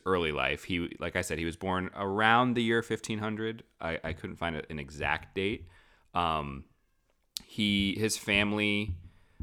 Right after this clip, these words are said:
had some ties to different schools, so he was able to get an education, even though, you know, he wasn't, like,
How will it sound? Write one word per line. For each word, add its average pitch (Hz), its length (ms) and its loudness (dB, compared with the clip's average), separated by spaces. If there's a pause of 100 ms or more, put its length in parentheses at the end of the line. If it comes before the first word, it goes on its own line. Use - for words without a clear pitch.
(140)
had 92 580 6
some 90 200 -4
ties 87 600 6
to 95 140 -6
different 87 320 -6
schools, 131 800 2
so 101 120 -4
he 95 120 -4
was 87 180 -4
able 82 200 -4
to 82 120 -10
get 80 340 -2
an 80 100 -6
education, 110 760 -2
even 82 220 -4
though, 71 260 -6
you - 80 -12
know, 73 80 -10
he 80 140 -10
wasn't, 76 280 -8
like, 69 340 -12